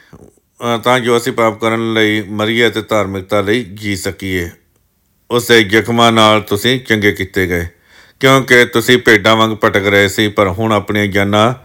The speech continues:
ਦੇ ਚਰਵਾਹੇ ਅਤੇ ਨਿਗਾਹਬਾਨ ਵਾ-, ਕੋਲ ਵਾਪਸ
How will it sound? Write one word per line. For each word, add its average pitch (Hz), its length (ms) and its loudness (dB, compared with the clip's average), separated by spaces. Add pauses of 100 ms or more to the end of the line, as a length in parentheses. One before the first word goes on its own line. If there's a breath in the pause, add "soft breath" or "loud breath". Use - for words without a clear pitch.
(360 soft breath)
ਦੇ 110 100 2
ਚਰਵਾਹੇ 113 520 4
ਅਤੇ 113 160 0
ਨਿਗਾਹਬਾਨ 104 540 2
ਵਾ-, 101 200 0
ਕੋਲ 104 360 -2 (500 soft breath)
ਵਾਪਸ 104 580 0